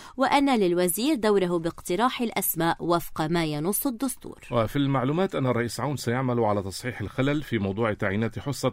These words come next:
Speaker 2: الأرثوذكس وإنصاف الطائفة، مع العلم أن رئاسة إدارة الموظفين في مجلس خدمة المدنية التي عينت فيها جاكلين يعقوب بطرس من السريان الأرثوذكس كانت تحسم لصالح شخصية أرثوذكسية، وكذلك الأمر بالنسبة إلى مفتشين عامين إداريين،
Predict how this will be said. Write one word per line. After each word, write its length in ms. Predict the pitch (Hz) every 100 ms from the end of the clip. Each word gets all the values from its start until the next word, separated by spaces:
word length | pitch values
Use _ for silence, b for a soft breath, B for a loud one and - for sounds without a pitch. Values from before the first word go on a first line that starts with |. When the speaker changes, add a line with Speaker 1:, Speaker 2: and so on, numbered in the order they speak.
| 131
Speaker 2:
الأرثوذكس 540 | 131 139 117 98 -
وإنصاف 440 | 104 95 - 113
الطائفة، 520 | 110 143 127 107 101 85
مع 200 | 90 87
العلم 340 | 87 131 131
أن 120 | 113
رئاسة 460 | 90 - 135 - 110
إدارة 320 | 107 95 107 98
الموظفين 600 | 101 87 82 82 135 127 - b b b b
في 160 | - 123
مجلس 360 | 123 104 104 -
خدمة 260 | 160 151
المدنية 480 | 139 123 123 117 87
التي 280 | 82 90 101
عينت 400 | 101 127 101 92
فيها 280 | 135 117 98
جاكلين 360 | 95 - 113
يعقوب 340 | 90 110 107 92
بطرس 480 | 127 - 160 -
من 120 | 107 90
السريان 420 | - 101 104 95
الأرثوذكس 640 | 104 - 107 135 143 - b b b b b
كانت 340 | 139 123 117
تحسم 420 | 175 - - 147 131
لصالح 500 | 101 - 135 127 110
شخصية 420 | 107 - 135 131
أرثوذكسية، 880 | 120 135 147 139 135 - 135 95 82 b b b
وكذلك 580 | 107 110 - 104 120 104
الأمر 340 | 98 110 147 131
بالنسبة 400 | 98 123 - 113
إلى 120 | 98
مفتشين 640 | 95 107 - - 131 117
عامين 380 | 87 87 104 113
إداريين، 720 | 107 147 127 110 117 110 78